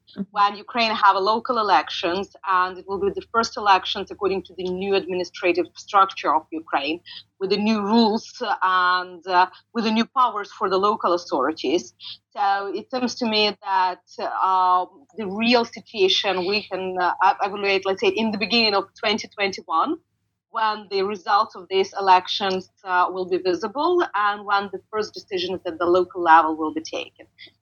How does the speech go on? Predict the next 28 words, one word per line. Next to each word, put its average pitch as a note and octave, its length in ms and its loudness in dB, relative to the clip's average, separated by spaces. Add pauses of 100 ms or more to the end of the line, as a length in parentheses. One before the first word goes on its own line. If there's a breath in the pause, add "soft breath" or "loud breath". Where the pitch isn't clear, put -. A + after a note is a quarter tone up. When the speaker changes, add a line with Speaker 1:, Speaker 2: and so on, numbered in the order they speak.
(120)
Speaker 2:
Definitely, B3+ 640 -2
and G3+ 260 2
you A3+ 80 -6
can G#3+ 140 -8
see A3+ 240 -6
it A3+ 80 -2
in F#3+ 160 2
some G#3 240 0
of F#3+ 100 -4
the G3+ 80 -4
articles G3+ 600 0
that F#3 100 0
our F3+ 220 8 (140)
authors F#3 360 -2
touch, G3+ 540 0
that, F3+ 320 0 (120)
uh, F#3 180 4 (420 loud breath)
uh, G#3+ 240 2
not D4 260 -4
only A3+ 520 -2
that G3+ 320 4
decentralization G#3 920 0 (100)
can G3 380 2
be F#3+ 320 4
misused, D#4 840 0 (420)
what A3 180 -6
Marina G#3+ 340 0
described, G3+ 680 -2